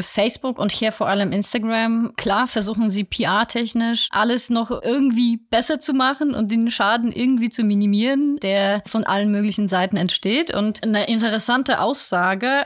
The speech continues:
habe ich von Instagram,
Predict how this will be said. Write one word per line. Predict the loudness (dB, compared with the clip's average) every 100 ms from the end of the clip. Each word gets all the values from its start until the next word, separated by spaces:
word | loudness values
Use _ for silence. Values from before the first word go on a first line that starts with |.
| -4
habe | -2 0 0 -2
ich | -2 -2 0 -2 -4
von | -2 0 2 0 -2 -2
Instagram, | -2 0 0 0 0 -2